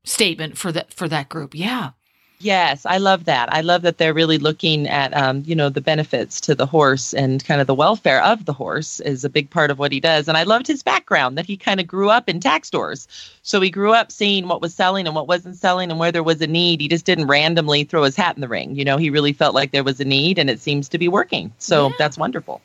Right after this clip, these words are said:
Speaker 1: Yeah, and speaking to mission statements, the mission statement of the C H A is changing lives through safe experiences with horses. So tell everybody, um, where they can find out more about the horsemanship, as-, the Certified Horsemanship As-,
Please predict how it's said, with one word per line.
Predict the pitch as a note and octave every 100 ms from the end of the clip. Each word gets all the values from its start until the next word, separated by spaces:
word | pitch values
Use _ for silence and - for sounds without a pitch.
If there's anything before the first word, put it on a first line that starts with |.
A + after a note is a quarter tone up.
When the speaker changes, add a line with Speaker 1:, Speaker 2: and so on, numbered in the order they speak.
| -
Speaker 1:
Yeah, | C#4+ G4+
and | A3+
speaking | - A4 G#4+
to | D#4
mission | F4+ D4
statements, | C4+ D4 C#4+ F#3+ F#3 -
the | A3
mission | C#4+ C#4
statement | - A#3+ A3 G#3+
of | F#3+ F3
the | F3 F#3+ E3+ - _ _ _ - _ -
C | - B3 A3+
H | G#3 G3 -
A | G3 F#3
is | E3
changing | - G#3 G#3 F#3+
lives | F3+ F3 F3 F3 G3
through | - - F3
safe | E3 - F3 F3
experiences | - - - F#3+ F3 E3+ D#3+
with | E3+
horses. | - G3+ E3+ - - - - - - -
So | - F#3+
tell | A#3+ C#4+
everybody, | G4 F#4+ C4+ C4 B3+ B3+ _ _ _ -
um, | E3+ E3+ D#3+ D#3 -
where | G3 D4 F4 D#4+
they | C#4+
can | C#4
find | A#3+ A#3+ A3+
out | F#3+
more | G3 A3 A3+
about | G#3 G3+
the | F3+
horsemanship, | F#3+ A3 G#3+ F#3+ A3
as-, | - -
the | F#3+
Certified | E3+ G#3 G3+ F#3+
Horsemanship | G3 F#3+ F3+ - F#3
As-, | E3 -